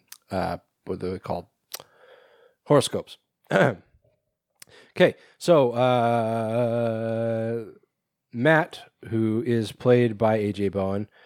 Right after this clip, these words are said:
and, you know, I mean, it's also stars Scott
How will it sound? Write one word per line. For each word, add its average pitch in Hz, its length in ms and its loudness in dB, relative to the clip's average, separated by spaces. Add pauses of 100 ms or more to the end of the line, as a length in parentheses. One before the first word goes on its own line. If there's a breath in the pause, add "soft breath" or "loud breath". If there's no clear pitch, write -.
(220 soft breath)
and, 131 300 0 (540)
you 131 120 2
know, 127 320 4
I 117 120 -8
mean, 117 360 -6 (380)
it's 135 140 0
also 165 180 8
stars 135 640 4
Scott 139 500 0